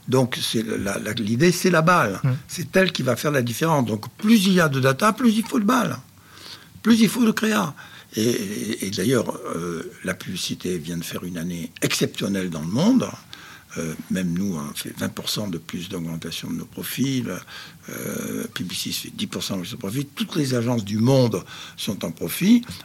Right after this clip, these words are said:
Speaker 1: euh, par, parce qu'il y a eu une, un peu une privation, euh, de, de créativité parce que, euh, le covid a tout bloqué,
Speaker 2: Mm.
Speaker 1: y compris les idées des créatifs. Euh, d'ailleurs, il y a un creux, il y a un, un, il y a eu un, un
Speaker 2: Ouais.
Speaker 1: creux terrible de créativité,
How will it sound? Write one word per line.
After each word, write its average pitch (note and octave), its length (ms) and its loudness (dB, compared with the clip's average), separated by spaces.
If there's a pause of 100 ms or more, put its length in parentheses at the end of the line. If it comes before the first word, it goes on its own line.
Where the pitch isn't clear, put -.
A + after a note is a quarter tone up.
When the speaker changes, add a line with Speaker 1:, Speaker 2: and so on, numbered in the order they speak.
(100)
Speaker 1:
euh, F2 140 -6
par, F#2+ 340 -4
parce - 220 -6
qu'il G#3 340 0
y G#2+ 80 2
a G2 60 2
eu G#2+ 120 2
une, F#2+ 200 0 (100)
un F2+ 80 -4
peu F#2 320 -6 (460)
une F#2 100 -2
privation, C#3+ 760 4 (580)
euh, - 80 -8
de, G2 200 -6 (160)
de F#2+ 120 -6
créativité F#2+ 720 -4
parce - 220 -8
que, - 100 -8
euh, - 480 -8 (200)
le - 80 -12
covid E2 320 -6
a D#2 60 -4
tout - 140 -10
bloqué, F2 520 -6
Speaker 2:
Mm. B2+ 100 2 (120)
Speaker 1:
y G#2+ 80 -12
compris G2 500 -4
les E2+ 240 -6
idées F#2 200 -4
des F2 100 -6
créatifs. A2+ 600 -2 (600)
Euh, F2+ 580 0
d'ailleurs, F2+ 320 -6
il E2+ 60 -6
y D#2+ 40 -6
a D#2 60 -6
un F2+ 100 -8
creux, B2+ 360 2 (280)
il D#2+ 80 -8
y E2+ 40 -8
a D#2+ 40 -8
un, D#2+ 100 -8 (140)
un, F2 180 -6
il E2+ 60 -4
y F2+ 60 -4
a F2 40 -4
eu F#2 140 -6
un, F2+ 120 -6 (100)
un F3+ 100 -2
Speaker 2:
Ouais. A#2+ 60 0
Speaker 1:
creux - 180 -2
terrible B2+ 480 2
de F#2+ 120 -2
créativité, G2 840 -2